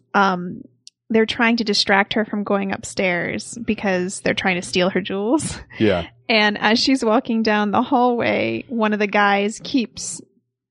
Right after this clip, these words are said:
Speaker 1: tackling her and <laughs> tripping her.
Speaker 2: <laughs>
Speaker 1: It is so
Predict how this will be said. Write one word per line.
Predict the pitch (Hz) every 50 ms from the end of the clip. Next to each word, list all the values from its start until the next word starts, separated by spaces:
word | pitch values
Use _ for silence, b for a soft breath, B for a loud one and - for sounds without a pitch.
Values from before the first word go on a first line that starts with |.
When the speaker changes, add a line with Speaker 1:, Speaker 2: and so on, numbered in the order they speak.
| _ _
Speaker 1:
tackling | - - 311 339 349 - 302 269 233 240
her | 269 285 277 214 220 233
and | - - 254 269 311
<laughs> |
tripping | - - - 440 453 392 370 339 330 311 277
her. | - - - - - - - - -
Speaker 2:
<laughs> | - - - - - - - - -
Speaker 1:
It | 123 - - - - - - - - - - 370 415 453 - 494 480 480 466 440
is | - - - - -
so | - 392 403 427 453 440